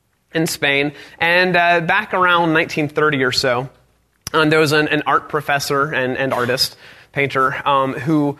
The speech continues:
would vacation in this town, um, spend a lot of his holidays there, and as a, as a, a, a gift, um, to, to the church, he painted directly on the walls, it was a fresco,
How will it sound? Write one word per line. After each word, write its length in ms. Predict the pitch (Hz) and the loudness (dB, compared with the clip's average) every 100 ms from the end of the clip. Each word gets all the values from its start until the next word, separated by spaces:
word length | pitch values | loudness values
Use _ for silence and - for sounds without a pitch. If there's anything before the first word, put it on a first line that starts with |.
| - | -10
would 300 | 147 165 160 | -2 0 2
vacation 720 | 135 156 - 190 - 160 127 120 - - | 0 -2 0 -2 2 0 0 -6 -12 -4
in 280 | 151 143 139 | 0 0 0
this 240 | 139 - | -2 -4
town, 520 | - 123 123 120 131 | -6 -4 -2 -4 -4
um, 240 | 120 131 127 | -4 -4 -6
spend 260 | - 135 | -6 -4
a 20 | |
lot 140 | 131 135 | -2 -2
of 60 | |
his 100 | 131 | -2
holidays 500 | - 139 139 135 135 | -2 0 2 0 -2
there, 320 | 131 127 123 120 - - | -2 -2 -2 -6 -12 -2
and 300 | 147 147 143 | 0 2 2
as 320 | 156 160 151 | 2 0 2
a, 400 | 151 147 147 147 | 2 2 2 2
as 200 | 151 147 | 0 0
a, 40 | |
a, 480 | 143 131 143 156 147 | 2 2 2 0 0
a 40 | 151 | 0
gift, 600 | 139 190 - - - - - - | 0 0 -2 -10 -10 -12 -12 -2
um, 360 | 143 139 139 | 0 2 0
to, 320 | - 156 151 | -2 -2 -2
to 100 | 147 | -4
the 80 | 147 | -6
church, 380 | 143 143 143 - | -2 0 0 0
he 120 | 190 | -4
painted 600 | 175 196 196 156 160 147 | -2 -2 0 0 -2 -2
directly 320 | 151 160 190 | -2 0 0
on 80 | 185 | 2
the 40 | 196 | 2
walls, 280 | 151 139 | 2 2
it 40 | 160 | 0
was 120 | 156 | -2
a 40 | |
fresco, 600 | 151 170 - - 135 123 | -4 -6 -6 -2 -2 -2